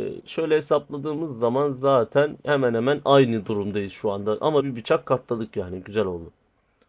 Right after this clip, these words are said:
O bıçak zaten, e, Steam'de daha pahalıdır emin ol. E, şimdi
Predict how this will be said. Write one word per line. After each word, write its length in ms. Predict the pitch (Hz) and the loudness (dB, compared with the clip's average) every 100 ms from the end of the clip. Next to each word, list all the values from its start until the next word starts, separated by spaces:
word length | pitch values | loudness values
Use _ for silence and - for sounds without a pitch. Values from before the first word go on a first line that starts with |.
| _ _ _ | _ _ _
O 140 | 151 156 | 2 2
bıçak 260 | 147 156 | 2 2
zaten, 380 | 143 156 160 170 | 4 4 4 2
e, 160 | 113 117 | 0 -8
Steam'de 460 | - 135 127 143 | -6 -4 -4 2
daha 200 | 123 127 | 6 6
pahalıdır 480 | - 104 98 101 - | 4 -2 -2 -4 -6
emin 260 | 104 107 107 | -4 -4 -2
ol. 180 | 131 - - _ _ - | -4 -6 -20 _ _ -10
E, 240 | 104 95 - | -6 -6 -6
şimdi 340 | - 202 | -2 -2